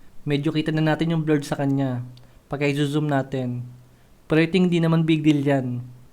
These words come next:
Isa pang lamang guys sila Premier sa may camera, is meron silang fifty megapixel na ultra wide.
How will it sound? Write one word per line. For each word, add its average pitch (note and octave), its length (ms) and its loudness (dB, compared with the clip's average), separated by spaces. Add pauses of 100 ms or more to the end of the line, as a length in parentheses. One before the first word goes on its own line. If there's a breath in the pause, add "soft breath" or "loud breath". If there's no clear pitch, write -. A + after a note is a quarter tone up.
(100)
Isa F#3+ 160 -2
pang G#3 160 0
lamang G#3 320 2
guys G#3+ 160 0
sila G3 160 2
Premier F#3+ 320 2
sa F#3 80 -2
may F3+ 160 0
camera, E3 640 0 (240)
is - 160 -12
meron D3 240 0
silang D3+ 160 0
fifty D3+ 320 0
megapixel D3+ 560 0
na E3+ 80 0
ultra D3 240 -2
wide. B2 400 -2